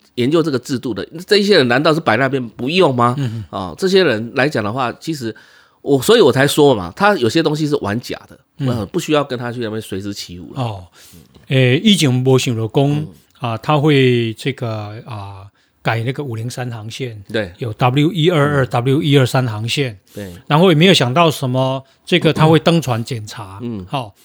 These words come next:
Speaker 2: 那为了要施压赖清德，他过来还跟我上面叫。
Speaker 1: 哎，不是说没有想到，其实以前是都想到。
Speaker 2: 哦，哦。
Speaker 1: 以前其实我相-，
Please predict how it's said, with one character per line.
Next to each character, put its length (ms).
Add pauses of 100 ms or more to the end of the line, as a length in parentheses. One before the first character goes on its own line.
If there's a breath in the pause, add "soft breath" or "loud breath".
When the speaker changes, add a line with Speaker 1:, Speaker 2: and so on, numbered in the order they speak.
(340 soft breath)
Speaker 2:
那 220 (340)
为 120
了 60
要 100
施 200
压 100
赖 100
清 160
德， 100
他 200
过 120
来 120
还 40
跟 160
我 60
上 100
面 120
叫。 160
Speaker 1:
哎， 100 (460 soft breath)
不 100
是 160
说 160
没 100
有 80
想 280
到， 320
其 120
实 160
以 160
前 240
是 80
都 140
想 260
到。 120 (160)
Speaker 2:
哦， 320
哦。 80
Speaker 1:
以 40
前 220
其 160
实 100
我 160
相-， 160